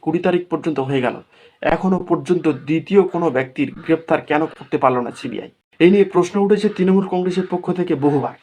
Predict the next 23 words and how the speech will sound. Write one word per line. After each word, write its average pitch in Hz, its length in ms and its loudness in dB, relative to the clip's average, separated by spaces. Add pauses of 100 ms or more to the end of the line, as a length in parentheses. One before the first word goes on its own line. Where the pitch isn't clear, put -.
(160)
আর 151 120 0
এবারেও 151 360 2 (300)
এই 135 180 0
একই 160 240 0
প্রশ্ন 156 300 -6
তুললেন 165 300 0 (460)
তৃণমূল 180 300 0
কংগ্রেসের 165 500 -6
সাংসদ 151 320 -4 (300)
সাগরিকা 135 480 -4
ঘোষ। 120 200 -14 (400)
তিনি 214 180 2
সোশ্যাল 214 260 4
মিডিয়ায় 208 260 6
একটি 196 100 -6
ভিডিও 170 340 2
প্রকাশ 175 340 0
করে 147 180 0
বলেন 139 300 2 (580)
যে 143 160 -4
গত 156 160 0 (140)
চোদ্দোই 175 440 2
আগস্ট 135 420 0